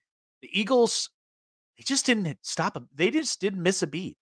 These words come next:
And Jalen Hurts was really, really productive. He really played well to his strengths.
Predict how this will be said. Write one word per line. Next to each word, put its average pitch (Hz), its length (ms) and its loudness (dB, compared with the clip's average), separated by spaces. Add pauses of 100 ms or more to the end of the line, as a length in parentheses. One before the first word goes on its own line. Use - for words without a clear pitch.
(220)
And 131 160 -6
Jalen 170 340 4
Hurts 185 380 2
was 123 300 -2
really, 139 400 2
really 170 280 2
productive. 143 680 -2 (460)
He 143 100 2
really 156 240 10
played 175 340 6
well 131 260 8
to 135 120 0
his 123 140 4
strengths. 120 500 -4